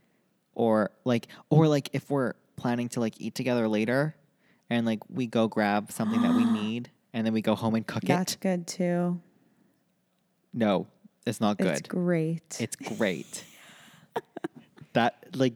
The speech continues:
Speaker 1: you just know that there is music playing and you are the moment.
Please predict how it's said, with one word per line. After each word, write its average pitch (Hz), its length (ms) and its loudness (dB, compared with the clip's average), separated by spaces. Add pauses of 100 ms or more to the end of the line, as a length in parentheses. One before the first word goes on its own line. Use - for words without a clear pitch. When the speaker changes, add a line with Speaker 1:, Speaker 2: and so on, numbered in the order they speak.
(140)
Speaker 1:
you 143 240 -2
just 170 380 -2
know 123 420 4
that 110 160 0
there 117 160 4
is 104 140 -2
music 113 400 -2
playing 117 500 -2 (960)
and 113 340 -2
you 117 420 -2
are 113 200 2
the 107 120 -2
moment. 107 680 -2